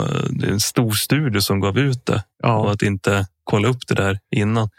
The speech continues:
Speaker 2: Ja, men eller hur? Men det, det, det känns som att det var, det, det var väl också kanske inte lika lätt att kolla upp folk på den tiden som det är idag. För jag tänker som, eh, vad heter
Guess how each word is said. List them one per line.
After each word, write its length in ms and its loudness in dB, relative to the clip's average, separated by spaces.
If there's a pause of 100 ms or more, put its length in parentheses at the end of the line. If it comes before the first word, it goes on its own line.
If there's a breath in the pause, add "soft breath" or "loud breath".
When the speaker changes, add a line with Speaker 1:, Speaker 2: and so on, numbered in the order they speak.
Speaker 2:
Ja, 180 2
men 260 -2
eller 200 2
hur? 180 0
Men 220 0
det, 300 -2
det, 240 -2
det 180 0
känns 340 0
som 120 2
att 120 -2
det 60 0
var, 200 2
det, 120 -2 (140)
det 160 0
var 180 2
väl 140 0
också 260 -2
kanske 240 2
inte 140 0
lika 220 0
lätt 220 -2
att 80 0
kolla 200 0
upp 140 -4
folk 420 0
på 80 2
den 260 0
tiden 340 0
som 180 -2
det 80 0
är 100 0
idag. 340 0 (380 soft breath)
För 60 2
jag 60 2
tänker 440 2
som, 500 0
eh, 200 2
vad 120 -2
heter 240 0